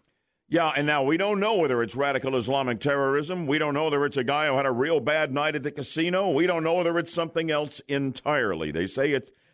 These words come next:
the gunman that they've killed is a local resident out in Las Vegas. Um, and, and we don't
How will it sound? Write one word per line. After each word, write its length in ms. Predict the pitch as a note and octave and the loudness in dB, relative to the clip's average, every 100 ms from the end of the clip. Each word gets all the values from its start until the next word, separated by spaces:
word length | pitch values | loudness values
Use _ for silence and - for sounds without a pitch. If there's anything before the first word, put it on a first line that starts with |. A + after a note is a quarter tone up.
| _ | _
the 80 | G#2 | -4
gunman 500 | E2 C3+ F3 F#3+ F#3 | 0 -2 0 -2 -2
that 120 | F3+ | -2
they've 220 | G3 F#3+ | 0 -2
killed 400 | - E3+ G#2 G#2+ | 0 2 2 2
is 120 | A2+ A2 | 0 0
a 60 | |
local 480 | F#2+ F2+ C3 - D3+ | 0 2 0 0 -2
resident 640 | C3+ C3+ D#3+ D3 A2 G2 - | 0 -2 -2 -2 -2 -4 -2
out 280 | A#2 A2+ A#2 - | 0 0 -2 0
in 300 | A2+ A#2 A#2 - | 2 2 -2 -4
Las 460 | A2 A2+ A#2 - - | -2 0 -2 -10 -16
Vegas. 800 | E2 A2 B2+ E2 A#1+ - - - _ _ _ _ - | -4 0 0 -2 -10 -14 -18 -20 _ _ _ _ -4
Um, 560 | G2 F#2+ F#2 F#2 F2+ - | 0 2 2 0 -2 -2
and, 240 | G#2+ G2+ | -2 -2
and 180 | G2 G#2+ | -2 0
we 100 | G#2 | -2
don't 380 | F2 B2 C3+ | 0 0 -2